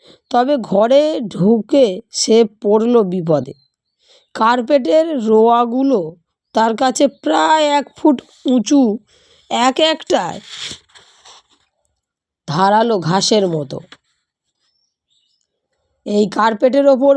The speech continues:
পা রাখা মাত্র মনে হলো পায়ের তলা আর গোড়ালিটা বুঝি এখনই ক্ষতবিক্ষত হয়ে যাবে। এইদিকে ওপর থেকে ভেসে আসছে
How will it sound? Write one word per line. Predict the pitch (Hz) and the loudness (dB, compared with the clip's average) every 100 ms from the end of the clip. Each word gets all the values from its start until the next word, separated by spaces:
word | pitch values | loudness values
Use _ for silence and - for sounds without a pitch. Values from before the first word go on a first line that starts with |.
| - | 0
পা | 220 214 | 0 0
রাখা | 240 233 - 285 | 2 -2 -2 0
মাত্র | 285 277 302 | 0 0 2
মনে | 233 214 220 | 2 2 2
হলো | 208 233 185 - _ _ _ _ | 0 0 -2 -4 _ _ _ _
পায়ের | 208 202 202 208 196 185 _ _ _ _ _ _ _ - | 0 2 2 0 -4 -8 _ _ _ _ _ _ _ -4
তলা | 226 196 220 233 180 156 | 0 2 2 2 0 -4
আর | 190 190 | -4 -2
গোড়ালিটা | 180 185 214 226 254 208 170 135 _ 185 | -2 0 2 2 0 0 -4 -6 _ -4
বুঝি | 202 175 208 170 | -2 -2 -2 -2
এখনই | 170 - 240 220 160 165 _ | -2 -2 -2 -2 -8 -14 _
ক্ষতবিক্ষত | - 190 196 226 196 208 - - 214 208 170 170 | -8 -2 -2 -2 -2 -4 -6 -8 -6 -6 -8 -10
হয়ে | - 160 160 156 156 | -10 -4 -4 -4 -6
যাবে। | 139 135 156 _ _ _ _ _ - _ 214 | -6 -8 -16 _ _ _ _ _ -20 _ 0
এইদিকে | 220 233 302 262 220 160 160 _ _ _ _ - | 2 4 2 0 -4 -8 -12 _ _ _ _ -6
ওপর | 226 214 320 320 | -6 -2 0 0
থেকে | 269 311 320 | 0 0 0
ভেসে | 208 214 247 | 0 0 0
আসছে | 247 240 - 202 | 0 -2 -4 -4